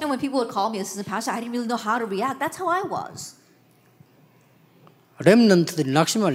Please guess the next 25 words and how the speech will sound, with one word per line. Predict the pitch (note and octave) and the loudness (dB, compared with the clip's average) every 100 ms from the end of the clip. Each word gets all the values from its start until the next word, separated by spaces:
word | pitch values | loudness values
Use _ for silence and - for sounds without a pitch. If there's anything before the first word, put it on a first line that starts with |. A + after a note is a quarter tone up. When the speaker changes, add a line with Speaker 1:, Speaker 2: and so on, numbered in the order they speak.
| A#2+ | 0
Speaker 2:
이유가 | C#3 C#3 | 0 0
없습니다. | - C3+ B2+ - F#2+ - | -2 -8 -8 -10 -12 -8
Speaker 1:
The | |
remnants, | C4 D#4+ E4+ E4 | -4 -4 -4 -6
there's | D#4 | -6
no | F4+ F4 | -4 -4
reason | D#4 D#4 | -4 -6
to | G#3+ | -8
become | G#3 F3 | -10 -10
discouraged. | F3+ G#3+ A3 - - - _ _ _ | -10 -12 -14 -16 -20 -20 _ _ _
Speaker 2:
원래 | C3 F3 G3 | 4 6 6
이거기 | D#3 D#3 C#3+ | 4 2 0
때문에. | G#2 F2 F#3+ | -6 -14 -6
Speaker 1:
That | C#4+ C#4 | -4 -2
originally | B3 B3 C#4 D4 | -4 -4 -4 -4
began | G#3 F#3+ | -4 -6
with | G#3+ D#4+ | -6 -6
this. | C4+ - - - | -8 -10 -18 -4
Nothing. | |
Speaker 2:
바닥에서 | D4+ F#3+ G3+ E3+ D3 | 2 6 6 4 2
시작해라. | D3 C3 G#2+ A2+ C3 - - | -2 -4 -6 -4 -6 -8 -14
Speaker 1:
Start | - G3+ F#3+ | -4 -4 -4
from | C4+ B3+ | -10 -6
rock | A3+ C#4+ - | -4 -4 -4
bottom. | D4 D4 E3 | -6 -4 -10